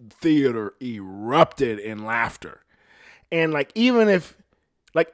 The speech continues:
a-, and it was because everybody laughed, right? 'Cause it was a funny joke.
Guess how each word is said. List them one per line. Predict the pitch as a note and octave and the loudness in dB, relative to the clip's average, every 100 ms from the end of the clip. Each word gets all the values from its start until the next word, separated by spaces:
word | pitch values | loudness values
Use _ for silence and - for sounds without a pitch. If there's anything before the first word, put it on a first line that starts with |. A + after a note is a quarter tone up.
| _ - - | _ -10 2
a-, | G#3+ F#3+ | 4 6
and | F#3 | 4
it | |
was | F3 | 2
because | E3+ G#3 F#3 - | -2 -2 -2 2
everybody | E3 F3 F#3+ D#3+ C#3+ | 2 2 4 2 2
laughed, | A#2 G#2+ E2+ - | -4 -10 -12 -16
right? | F#2+ G2+ G#2 | -14 -12 -6
'Cause | - D3+ | -2 0
it | |
was | C#3+ C3 | 0 -2
a | |
funny | - D#3+ F3 | -2 0 0
joke. | E3 B2 G#2+ G2+ | 0 0 -2 -10